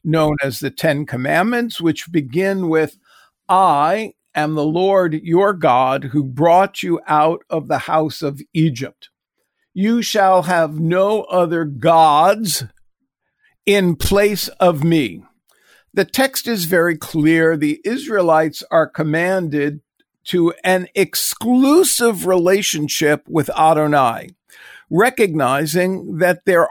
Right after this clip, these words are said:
are other gods in the knowledge of the text. One other example that I'm sure Rabbi Sussman would agree with,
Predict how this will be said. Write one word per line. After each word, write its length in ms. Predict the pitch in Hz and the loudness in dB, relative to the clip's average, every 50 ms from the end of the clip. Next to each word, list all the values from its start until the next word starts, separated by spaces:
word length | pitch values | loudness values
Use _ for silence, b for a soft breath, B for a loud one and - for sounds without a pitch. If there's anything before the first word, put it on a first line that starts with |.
| - | 2
are 460 | 175 214 240 247 233 190 147 139 - - _ - | 2 4 4 4 4 4 2 2 0 -6 _ 2
other 360 | 185 180 170 185 180 175 160 | 2 4 4 4 2 2 0
gods 920 | 143 117 160 147 147 160 180 185 165 131 135 147 165 165 170 - - - _ _ _ | -2 -2 0 2 4 4 6 4 4 4 2 0 -4 -4 -8 -12 -12 -16 _ _ _
in 640 | - 220 233 240 233 214 185 180 180 185 196 196 - _ _ _ _ _ _ _ _ _ | -2 -2 0 2 2 2 2 0 -2 -4 -4 -6 -8 _ _ _ _ _ _ _ _ _
the 640 | 156 139 143 175 170 170 175 170 170 170 175 170 - _ _ _ _ _ _ 269 | -12 -2 2 4 4 6 6 6 4 4 2 0 -6 _ _ _ _ _ _ -2
knowledge 880 | 208 175 185 202 214 226 226 226 202 185 170 175 175 185 180 170 147 160 - - | 0 2 4 4 4 4 4 4 4 4 4 4 4 2 0 -2 -4 -8 -8 -4
of 600 | - 160 160 160 165 165 165 170 170 160 143 120 | 0 2 4 6 6 6 4 4 2 -2 -6 -4
the 120 | 147 180 165 | -2 -2 -2
text. 800 | - - - - 180 127 - _ - - - - - - - - _ _ _ _ _ _ _ _ | -2 -4 -2 -2 0 -2 -2 _ -12 -12 -12 -12 -12 -16 -20 -20 _ _ _ _ _ _ _ _
One 260 | - 165 196 220 233 | 0 2 4 4 4
other 280 | 233 196 160 165 156 151 | 4 2 2 2 -2 -2
example 680 | 139 131 113 120 160 156 165 175 165 - - 120 120 196 | -4 -6 -4 -2 0 0 0 0 -2 -2 -2 -2 0 0
that 140 | 180 147 | -2 -4
I'm 120 | 143 143 131 | -4 -4 -6
sure 340 | - - 170 170 170 156 156 | -6 -2 -2 0 2 2 2
Rabbi 400 | 151 147 139 131 120 127 120 120 | 2 4 2 2 2 0 -4 -4
Sussman 640 | - - 190 196 185 - - 170 151 147 143 143 | -4 -2 0 0 0 0 -2 -6 -6 -4 -4 -4
would 140 | 139 135 127 | -6 -4 -4
agree 400 | 135 127 135 156 185 214 220 214 | -6 -8 -6 -6 -4 -4 -4 -4
with, 360 | 202 180 180 175 160 156 - | -2 0 2 0 0 0 -4